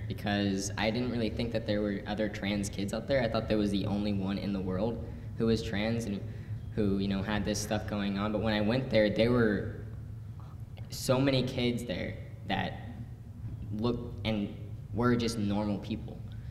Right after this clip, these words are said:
And when I got there, I was greeted by, um, this one kid, and he said, "Oh, let's just go, let's go walk around and go talk." And we met up with a bunch of other kids, and we,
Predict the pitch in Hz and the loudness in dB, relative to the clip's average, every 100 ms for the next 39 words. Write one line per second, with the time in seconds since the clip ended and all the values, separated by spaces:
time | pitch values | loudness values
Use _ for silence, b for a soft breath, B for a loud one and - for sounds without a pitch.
0 | B B 107 110 107 110 120 123 117 107 | B B 2 6 6 8 8 8 6 8
1 | 107 107 110 107 113 113 104 98 95 95 | 6 4 4 6 8 8 6 6 4 2
2 | 92 - - 98 90 85 - - - - | 0 -4 -2 0 0 -2 -4 -6 -8 -8
3 | - - - - 101 - 110 120 - 101 | -6 -6 -8 -4 -4 -2 -2 0 0 0
4 | 104 104 101 113 - 151 110 120 - 147 | 2 0 2 4 10 10 10 6 4 2
5 | 160 151 139 - 135 - 156 147 147 139 | 4 4 2 0 -2 2 2 4 4 2
6 | 139 139 131 123 147 135 - - B B | 2 2 2 0 0 0 -2 -4 B B
7 | B - 123 123 127 127 117 104 104 120 | B 4 6 8 6 4 2 4 4 4
8 | 107 120 120 107 107 101 101 107 | 4 4 6 4 2 2 2 0